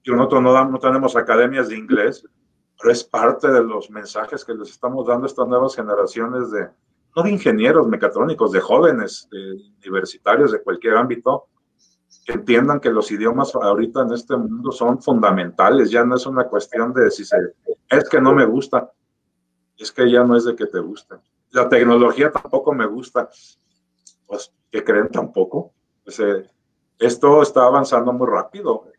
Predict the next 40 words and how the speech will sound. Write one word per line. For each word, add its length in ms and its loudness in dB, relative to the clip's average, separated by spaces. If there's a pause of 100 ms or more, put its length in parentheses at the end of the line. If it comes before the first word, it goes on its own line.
pero 180 4
es 100 -2
pánico 400 0
escénico, 540 -4
Octavio. 460 -8 (520)
Hace 220 0
años 260 2
veíamos 440 2
un 80 -12
celular 640 0 (100)
y, 400 -20 (880)
¿y 100 -6
esto 220 -6
cómo 260 -2
funciona, 520 -12
no? 140 -4
Y 120 -10 (160)
veíamos 320 -4
que 100 -4
le 100 0
picaban 420 0
cuarenta 400 2
botones 580 0 (680)
y 100 -6
hacían 320 0
cualquier 380 0
cantidad 420 -4
de 40 -12
cosas 300 0
los 180 -6
jóvenes. 560 0 (1200)
Ahora 300 2
no 200 -4
tenemos 360 -4
la 100 0
capacidad 420 0
de 80 0
hacer 140 -2
lo 140 -2
mismo. 480 -10